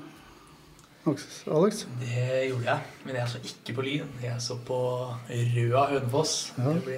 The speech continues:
Speaker 2: en lang kamp.
Speaker 1: Det ble, ble avgjort med stra-, på straffesparkkonkurranse. Hvem var det som tok den siste straffa?
Speaker 2: Det, hun heter, eh, Oline Fuglem, hun.
Speaker 1: Ja,
Speaker 2: Og hun
Speaker 1: er det noe kjent?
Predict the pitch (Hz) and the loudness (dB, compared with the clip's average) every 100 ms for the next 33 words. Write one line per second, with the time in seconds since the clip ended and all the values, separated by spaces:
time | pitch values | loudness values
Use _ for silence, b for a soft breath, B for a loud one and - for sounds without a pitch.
0 | 135 143 139 123 147 180 185 185 - - | -4 -2 2 2 2 4 2 2 -6 0
1 | 127 151 180 170 180 127 147 160 170 160 | 6 8 8 8 8 10 8 6 8 8
2 | 160 - 175 160 - - 120 - 120 135 | 8 6 4 6 6 6 4 6 8 8
3 | 135 131 180 190 175 143 185 151 - 165 | 8 6 8 8 10 8 6 4 6 4
4 | 147 147 156 202 294 - - - 123 123 | 6 6 8 8 6 2 -10 -8 -2 0
5 | 131 127 123 131 131 120 123 123 131 131 | 0 -2 -2 -2 -2 -2 -2 0 4 6
6 | 135 135 135 127 135 147 143 180 185 226 | 4 2 0 0 0 2 6 8 8 6
7 | - - 170 - - 135 147 127 123 165 | 4 4 6 6 2 4 8 8 8 8
8 | 269 | 6